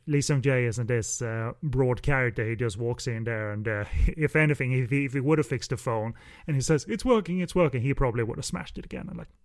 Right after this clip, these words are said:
"No, it's not. Bye." So that's, uh, the, the sort of better, um, uh,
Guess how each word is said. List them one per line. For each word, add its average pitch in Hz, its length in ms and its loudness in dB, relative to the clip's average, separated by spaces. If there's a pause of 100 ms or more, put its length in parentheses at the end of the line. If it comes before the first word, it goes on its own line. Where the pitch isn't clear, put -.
"No, 143 100 0
it's 180 120 0
not. 147 180 -2 (580)
Bye." 156 200 2 (1000)
So 139 400 4
that's, 147 420 0
uh, 131 140 4
the, 123 340 -2
the 127 200 0
sort 123 140 0
of 104 60 -2
better, 107 360 -4
um, 101 240 -6 (840)
uh, 110 600 -6